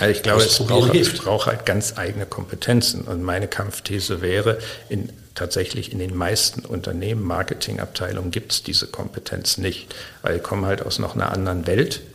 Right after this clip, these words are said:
Speaker 1: die halt durch Senden geprägt ist. Und jetzt hier kommst du in eine Welt, wo du im Grunde schnell reagieren musst, wo du auch eine Marke haben musst, ich würde es so formulieren, die etwas weiter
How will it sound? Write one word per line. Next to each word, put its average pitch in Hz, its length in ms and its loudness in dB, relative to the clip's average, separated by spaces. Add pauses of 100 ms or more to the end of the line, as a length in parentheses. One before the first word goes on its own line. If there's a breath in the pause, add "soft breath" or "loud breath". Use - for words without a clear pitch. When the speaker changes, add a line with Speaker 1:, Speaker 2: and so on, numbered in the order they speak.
(100)
Speaker 1:
die 87 160 -6
halt 92 180 -4
durch 90 160 -4
Senden 110 640 -2 (400 loud breath)
geprägt - 560 -2
ist. - 380 0 (120)
Und 95 180 -4
jetzt 95 240 2
hier 110 160 0
kommst - 360 0
du - 40 -4
in 98 120 0
eine 90 260 -2
Welt, 98 300 0
wo 98 100 -2
du 98 80 0
im 95 140 -2
Grunde 92 200 -4
schnell 98 300 2
reagieren 101 560 0
musst, - 480 2
wo 95 80 0
du 92 100 2
auch - 140 0
eine 95 100 -2
Marke 92 460 0
haben 107 280 0
musst, 101 340 0
ich - 540 -14
würde - 160 0
es - 140 0
so 92 120 -2
formulieren, 98 760 0
die - 220 -6
etwas - 420 -2
weiter 107 540 0